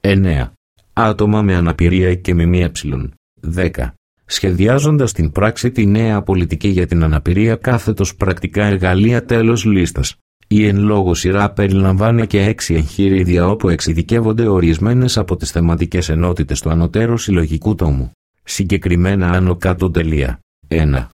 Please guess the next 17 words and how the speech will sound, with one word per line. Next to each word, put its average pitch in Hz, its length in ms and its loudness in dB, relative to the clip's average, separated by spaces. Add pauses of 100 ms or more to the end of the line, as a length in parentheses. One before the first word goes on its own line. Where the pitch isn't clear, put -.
(200)
Εργασία, 82 600 0
απασχόληση 85 680 -2
και 80 140 0
αναπηρία. 78 680 0 (320)
Δύο. 82 400 0 (260)
Εκπαίδευση 95 680 0
και 90 120 0
αναπηρία. 78 680 0 (360)
Τρία. 117 400 0 (340)
Προσβασιμότητα 107 880 0
και 107 160 -2
αναπηρία. 78 680 0 (320)
Τέσσερα. 71 540 -4 (280)
Υγεία, 95 420 2
πρόνοια 123 480 2
και 113 160 0
αναπηρία. 80 600 0